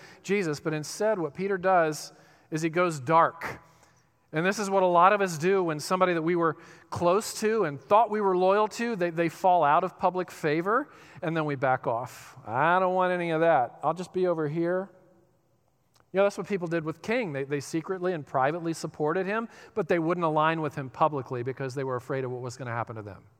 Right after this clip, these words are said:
They were afraid that the stuff that was happening to King were, was gonna happen to them. And, and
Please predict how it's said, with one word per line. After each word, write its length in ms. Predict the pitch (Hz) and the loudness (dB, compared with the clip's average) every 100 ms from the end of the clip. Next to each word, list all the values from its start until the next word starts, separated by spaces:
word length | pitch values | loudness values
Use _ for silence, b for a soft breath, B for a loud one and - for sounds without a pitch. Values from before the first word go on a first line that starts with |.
| _ _ _ _ _ _ _ _ _ | _ _ _ _ _ _ _ _ _
They 80 | - | -4
were 60 | 143 | -4
afraid 280 | - 180 160 | 0 0 0
that 80 | |
the 60 | 147 | -8
stuff 220 | - 175 | 0 0
that 60 | 151 | 0
was 80 | 160 | 0
happening 280 | 170 147 | 0 0
to 60 | - | -6
King 220 | 190 175 | -6 -4
were, 100 | 147 | -8
was 240 | 147 147 147 | -10 -12 -6
gonna 160 | 156 | -2
happen 200 | 147 143 | -2 -2
to 60 | 131 | -4
them. 440 | 135 113 101 127 - b b b b b b - | -4 -6 -10 -18 -20 b b b b b b -2
And, 180 | 180 | 0
and 180 | 175 180 | 0 -2